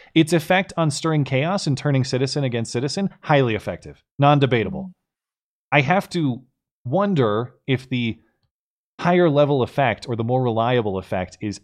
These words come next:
Speaker 1: in fact, the intended effect.
Speaker 2: Of
Speaker 1: Of
Speaker 2: course it
Speaker 1: Yeah.
Speaker 2: is. And you know who is more susceptible to this rule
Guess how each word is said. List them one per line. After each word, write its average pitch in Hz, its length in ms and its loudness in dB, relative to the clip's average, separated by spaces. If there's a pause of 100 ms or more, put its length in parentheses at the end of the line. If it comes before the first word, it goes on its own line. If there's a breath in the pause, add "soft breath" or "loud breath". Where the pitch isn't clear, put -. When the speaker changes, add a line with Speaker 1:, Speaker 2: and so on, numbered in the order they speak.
Speaker 1:
in 117 160 -2
fact, 107 260 -2
the 104 100 -6
intended 98 420 -6
effect. - 380 -20 (680)
Speaker 2:
Of 226 80 -2
Speaker 1:
Of 202 80 -10
Speaker 2:
course 339 320 -2
it 233 80 -2
Speaker 1:
Yeah. 151 240 -2
Speaker 2:
is. - 260 -12 (380)
And 214 160 0
you 208 120 0
know 277 180 0
who 247 140 0
is 233 120 -4
more 190 200 -2
susceptible 185 720 -6
to 190 100 -8
this 165 240 -8
rule 170 520 -8